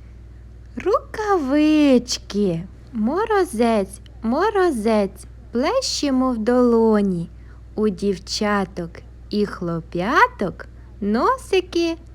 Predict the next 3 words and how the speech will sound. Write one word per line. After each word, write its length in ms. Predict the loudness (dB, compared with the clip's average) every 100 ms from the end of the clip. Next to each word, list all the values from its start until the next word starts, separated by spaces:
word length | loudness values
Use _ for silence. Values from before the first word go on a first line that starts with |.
| -20 -20 -10
червоні. 1300 | -2 0 0 -2 0 2 4 4 4 4 0 -4 -8 -16 -20 -20 -20 -20 -20 -20 -20 -20 -12
Отож, 580 | -10 -6 0 0 0 -4 -16 -20 -4
малятка, 720 | -2 0 2 0 -2 -6 -16